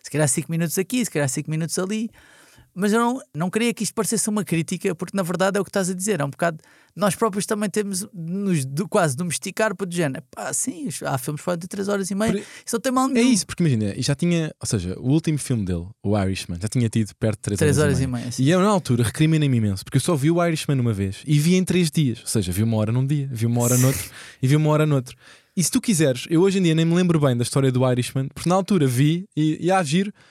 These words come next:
Speaker 2: mas não senti que tive a experiência toda do Irishman e nem sei se o registro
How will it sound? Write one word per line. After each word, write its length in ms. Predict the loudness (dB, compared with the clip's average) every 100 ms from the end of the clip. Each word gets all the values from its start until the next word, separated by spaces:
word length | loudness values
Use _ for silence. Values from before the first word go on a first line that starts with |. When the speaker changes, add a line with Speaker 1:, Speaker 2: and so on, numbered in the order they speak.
| _ _
Speaker 2:
mas 200 | -2 0
não 160 | 0 0
senti 360 | 0 0 0
que 80 | 0
tive 420 | 0 -2 -2 -6 -8 _ _ _ _ _
a 60 | -4
experiência 680 | -2 0 2 2 2 0
toda 200 | 0 2
do 180 | 2 2
Irishman 320 | 2 0 -2
e 40 | 0
nem 100 | 0
sei 220 | 0 0
se 400 | 0 0 0 0 -4 -20 _
o 80 | -2
registro 560 | 0 0 0 -2 -8